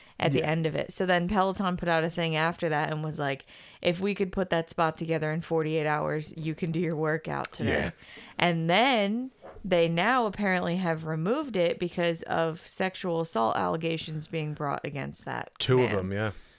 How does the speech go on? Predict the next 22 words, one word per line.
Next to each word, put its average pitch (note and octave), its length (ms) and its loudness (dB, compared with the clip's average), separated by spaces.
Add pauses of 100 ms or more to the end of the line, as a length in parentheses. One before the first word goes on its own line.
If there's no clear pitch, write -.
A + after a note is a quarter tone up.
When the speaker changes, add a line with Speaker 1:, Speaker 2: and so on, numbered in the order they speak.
(300)
Speaker 1:
So. - 380 -6 (460)
Speaker 2:
Yeah, G2+ 180 -2
two A2 220 0
of G2+ 80 -2
those, G2+ 240 0
uh, G2+ 280 0 (100)
two A2 160 -4
people G#2 240 0
have G2 100 -2
come G#2 160 -2
forward G#2+ 400 -2
from G2 300 -4
things G2+ 220 -4
that G2 80 -2
happened G2 180 -2
in F#2 40 -4
two A2 120 -4
thousand F#2+ 260 -2
four, G#2 160 0
two - 120 -6
thousand F2 280 -2
five. E3 460 -2